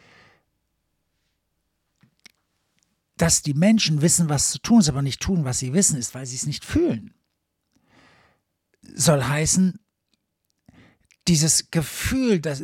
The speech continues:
ich bin mir so sicher, also die, die, ich, ich fühle regelrecht, wenn ich da lang gehe, durch diese vermeintliche Katastrophe, dann,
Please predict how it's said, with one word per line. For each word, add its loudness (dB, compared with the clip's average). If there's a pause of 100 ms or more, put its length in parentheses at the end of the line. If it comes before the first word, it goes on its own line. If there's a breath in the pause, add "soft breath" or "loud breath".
(280)
ich -6
bin 2
mir 4
so 0
sicher, 2
also -8
die, -10
die, -8
ich, -10
ich -12
fühle 0
regelrecht, -2
wenn 0
ich -4
da -2
lang 2
gehe, 0
durch 0
diese -6
vermeintliche -2
Katastrophe, -4
dann, -2